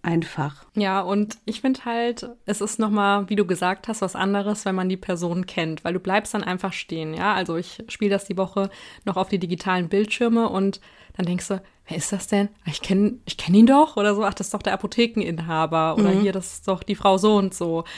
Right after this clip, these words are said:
Speaker 2: Ach, die Frau so und so, die hat einen Zettel gehalten.“ Also es geht auch darüber, aber ich weiß auch, es geht über Smartphone. Also, dass man da einfach so in Erinnerung bleibt und das soll so auch so ein bisschen das Ziel sein.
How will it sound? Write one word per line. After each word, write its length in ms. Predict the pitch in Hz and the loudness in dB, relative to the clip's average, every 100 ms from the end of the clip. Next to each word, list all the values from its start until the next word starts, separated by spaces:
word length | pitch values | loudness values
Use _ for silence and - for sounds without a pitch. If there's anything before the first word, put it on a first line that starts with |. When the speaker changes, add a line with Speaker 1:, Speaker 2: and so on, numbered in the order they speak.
| - - | -16 -8
Speaker 2:
Ach, 80 | 196 | -8
die 80 | - | -4
Frau 180 | 190 170 | -2 2
so 140 | 202 | 6
und 140 | 262 | 6
so, 160 | 294 294 | 4 2
die 140 | 240 | 0
hat 100 | 180 | -2
einen 80 | 220 | -2
Zettel 280 | 220 262 220 | -2 0 0
gehalten.“ 460 | 160 165 156 160 170 | -2 -2 -4 -4 -4
Also 220 | 180 185 | -4 -4
es 160 | 180 | -4
geht 160 | - 208 | -2 0
auch 240 | 214 208 - - - | -2 -2 -10 -20 0
darüber, 580 | 208 214 - 170 160 160 | 2 2 -2 -4 -2 -4
aber 140 | 180 | -4
ich 160 | 180 - | -6 -4
weiß 280 | 190 269 - | -4 -4 -2
auch, 240 | 214 220 | -2 -4
es 120 | - | -6
geht 160 | 226 214 | -6 -4
über 180 | 202 196 | -2 -2
Smartphone. 600 | - 196 190 - 160 160 | -2 -4 -4 -4 -8 -8
Also, 300 | 170 175 180 - - - - | -6 -6 -6 -14 -20 -20 -12
dass 160 | 190 | -6
man 340 | 202 190 185 - | -4 -4 -6 -4
da 100 | 185 | -2
einfach 200 | 202 208 | -2 -4
so 120 | 202 | -4
in 80 | 190 | -4
Erinnerung 500 | - 220 208 156 151 | -2 0 0 -2 -8
bleibt 380 | - 156 160 170 | -8 -6 -6 -6
und 60 | 165 | -10
das 100 | - | -6
soll 140 | 180 | -4
so 100 | 175 | -4
auch 100 | - | -6
so 120 | - 170 | -8 -6
ein 80 | |
bisschen 300 | 170 175 180 | -6 -6 -6
das 180 | 156 - | -6 -10
Ziel 280 | - 202 196 | -4 2 2
sein. 400 | 147 160 160 | 0 -6 -4